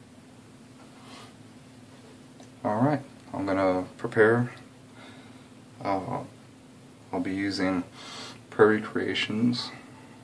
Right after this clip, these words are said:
uh, the Faux Williams. This is the lemon one. Mm,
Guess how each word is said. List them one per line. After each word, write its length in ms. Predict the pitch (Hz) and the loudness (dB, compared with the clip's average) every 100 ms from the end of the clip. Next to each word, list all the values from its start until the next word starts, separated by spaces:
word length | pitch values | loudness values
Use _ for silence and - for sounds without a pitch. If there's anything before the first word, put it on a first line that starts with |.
| - - - - - - | -20 -20 -20 -20 -20 -16
uh, 300 | - 135 - - - - - - - - - - - - | -12 -12 -14 -16 -20 -20 -20 -20 -20 -20 -20 -20 -20 -14
the 80 | 113 | -12
Faux 360 | - - 92 87 | -2 2 2 0
Williams. 580 | 90 92 110 123 - - 131 | -4 -4 -2 -2 -4 -12 -12
This 180 | - | -8
is 140 | 85 85 | -6 -6
the 100 | 85 | -4
lemon 380 | 82 82 87 92 | -4 -2 -2 -4
one. 160 | 98 - - - - - - - - - - | -6 -12 -20 -20 -20 -20 -20 -20 -20 -16 -6
Mm, 240 | 92 - | -6 -6